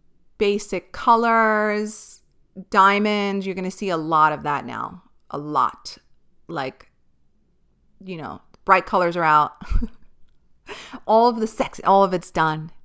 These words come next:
Now it's gonna be very, you know, quiet luxury, no prints, no, like, um, what are pr-, like, L V print, none of those L-, I'm fucking losing my head.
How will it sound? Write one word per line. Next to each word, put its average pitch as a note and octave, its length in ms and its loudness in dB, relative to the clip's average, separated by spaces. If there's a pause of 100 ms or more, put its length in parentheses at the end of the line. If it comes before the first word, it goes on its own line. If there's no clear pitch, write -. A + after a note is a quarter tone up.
(120)
Now F3 280 6
it's F3+ 160 -4
gonna F3+ 200 -8
be E3 420 -8 (680)
very, G3 640 -2
you G#3 160 -6
know, G#3 140 -2
quiet E3 520 -8
luxury, F#3+ 960 -12
no E3+ 220 -10
prints, - 880 -6
no, F3+ 220 -6
like, D#3+ 500 -4 (100)
um, D#3 600 -2 (380)
what A3 100 -6
are C4 80 -6
pr-, - 200 -8
like, D#3 220 -8 (220)
L F3+ 200 2
V F3 200 -4
print, E3+ 420 0 (640)
none F3+ 220 -4
of F3 60 -4
those E3+ 380 -2
L-, D#3 200 -2 (400)
I'm B3 160 0
fucking E4 320 0
losing A#3+ 240 2
my G3 120 0
head. G3+ 260 -4